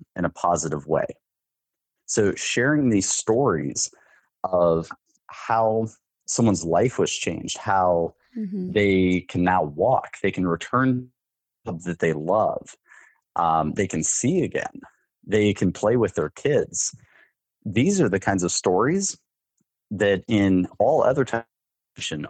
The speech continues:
Speaker 1: are readily shared with the families who made the decision to give this altruistic gift. So we are implementing these same kind of processes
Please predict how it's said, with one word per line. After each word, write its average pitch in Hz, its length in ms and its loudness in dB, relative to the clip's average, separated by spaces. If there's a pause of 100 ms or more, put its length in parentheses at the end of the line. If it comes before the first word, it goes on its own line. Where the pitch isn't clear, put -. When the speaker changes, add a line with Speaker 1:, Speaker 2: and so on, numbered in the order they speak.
Speaker 1:
are 82 140 0
readily 95 500 0
shared 82 580 0
with 80 240 -2 (880)
the 85 280 -2
families 101 560 0
who 87 120 0
made 82 200 -2
the 78 60 -4
decision 78 560 -2
to 78 400 -2 (120)
give 113 260 0
this 78 300 -4
altruistic 82 580 -2
gift. - 460 -2 (640)
So 104 360 0 (300)
we 127 540 4
are 95 180 2
implementing 98 520 2
these 87 200 0
same 107 240 0
kind 92 200 -2
of - 120 -6
processes 107 800 0